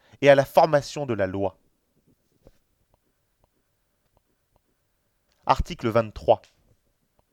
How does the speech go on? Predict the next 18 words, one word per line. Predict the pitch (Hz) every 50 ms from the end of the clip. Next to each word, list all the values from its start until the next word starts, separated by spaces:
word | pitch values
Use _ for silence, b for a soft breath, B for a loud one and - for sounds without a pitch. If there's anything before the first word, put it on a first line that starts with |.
| _ _ _ _ _ _ _ _
Parce | - 185 - -
que | - 190
ces | - - 196
droits | 170 175 151 185 214 214
ne | 196
sont | 175 - 170
point | 139 - 180 175 -
illusoires | - 165 143 139 135 120 135 151 170 165 139 107 - - b b b
et | 143 143
l'égalité | 165 180 147 170 160 160 156 143 - 156 135
chimérique, | - - - 147 127 123 120 117 120 160 156 _ _ _ - - - _ _ _ _ _ _ _ _ _ -
la | - 151
société | 156 - 214 202 - - 196 185 _ - 214 226
doit | 196 175 160
salarier | - - 220 202 196 185 180 185 185 180
les | 143 131
fonctionnements | - - 202 196 - - 208 185 165 160 147
publics | - - - 127 117 120 131 156 _ _ - -